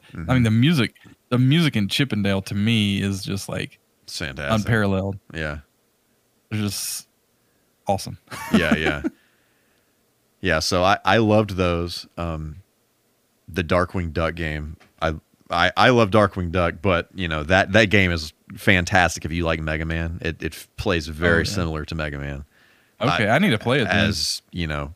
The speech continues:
Speaker 2: you would expect from Capcom. Um,
Speaker 1: Sure.
Speaker 2: <laughs> you know, uh, they
Speaker 1: Sure.
Speaker 2: made all these games, right?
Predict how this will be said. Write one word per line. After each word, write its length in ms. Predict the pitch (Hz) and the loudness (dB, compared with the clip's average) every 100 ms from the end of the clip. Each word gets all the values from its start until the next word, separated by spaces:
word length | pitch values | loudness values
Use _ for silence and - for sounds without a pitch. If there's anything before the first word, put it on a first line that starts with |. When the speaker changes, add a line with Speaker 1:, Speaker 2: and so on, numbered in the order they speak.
| - | -10
Speaker 2:
you 160 | 87 78 | -4 -4
would 80 | |
expect 600 | 78 - - - 92 82 | -4 -4 -2 2 2 2
from 280 | - 82 73 | -6 -8 -8
Capcom. 680 | 71 76 - - 69 69 73 - - _ _ _ _ - | -4 -4 -4 -8 -8 -8 -12 -18 -20 _ _ _ _ -12
Um, 120 | 76 | -6
Speaker 1:
Sure. 400 | - 104 92 98 113 - | -2 -2 -2 -6 -10 -2
Speaker 2:
<laughs> 180 | 151 - | 0 0
you 160 | 113 | -2
know, 160 | 85 82 - - - _ _ - | -2 -6 -10 -20 -20 _ _ -14
uh, 80 | - | 4
they 100 | 135 | 6
Speaker 1:
Sure. 60 | 220 | 10
Speaker 2:
made 160 | 214 | 8
all 180 | 107 196 | 8 6
these 180 | 107 80 | 2 0
games, 300 | 87 80 76 | -4 -4 -2
right? 240 | 82 - | -2 -2